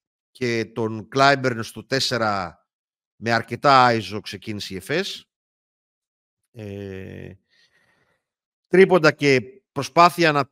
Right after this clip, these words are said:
να ανεβάσει το tempo και να βρει πόντους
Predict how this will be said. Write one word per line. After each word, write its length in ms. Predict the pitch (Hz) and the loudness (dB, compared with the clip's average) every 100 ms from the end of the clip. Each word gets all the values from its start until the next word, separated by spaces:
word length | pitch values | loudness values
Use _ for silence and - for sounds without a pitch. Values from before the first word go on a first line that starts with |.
| _ | _
να 240 | 135 131 | -2 0
ανεβάσει 460 | 123 123 113 180 - | 0 0 2 2 2
το 140 | 151 | -6
tempo 500 | - 139 117 110 95 - _ | -4 -4 -4 -4 -6 -12 _
και 120 | 123 | -6
να 140 | 117 | -6
βρει 300 | 107 147 156 | -4 -2 -2
πόντους 540 | 135 139 123 104 - | -2 -6 -6 -8 -16